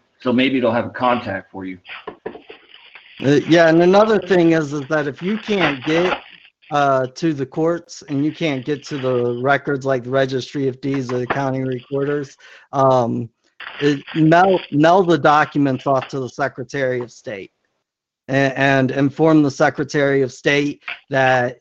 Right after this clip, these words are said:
Speaker 2: it, it's not your intention to cause them any type of inconvenience, uh, but they, you know, basically the offices that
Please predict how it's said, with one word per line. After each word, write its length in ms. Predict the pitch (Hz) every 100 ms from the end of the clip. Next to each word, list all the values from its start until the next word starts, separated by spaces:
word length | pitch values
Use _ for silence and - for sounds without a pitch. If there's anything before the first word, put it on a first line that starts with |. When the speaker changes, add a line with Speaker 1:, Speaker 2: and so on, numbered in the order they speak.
| _
Speaker 2:
it, 320 | 156 147 131 135
it's 280 | 135 131
not 260 | 147 139 135
your 180 | 139 135
intention 720 | 127 170 160 151 160 156 156 - _ _
to 400 | - 147 135 131
cause 360 | 127 151 135 113
them 200 | 139 135
any 220 | 135 131
type 260 | 151 131 127
of 140 | 120
inconvenience, 1000 | 131 120 123 120 139 160 165 165 - - _ _ _ -
uh, 400 | 131 123 120 117
but 460 | 139 131 127 120
they, 300 | 143 143 135 123 107
you 120 | 143
know, 200 | 139 123
basically 840 | 117 139 143 - 127 143 127 127 120 _ _ -
the 260 | 127 135
offices 760 | 131 139 139 143 131 139 135 -
that 280 | 127 123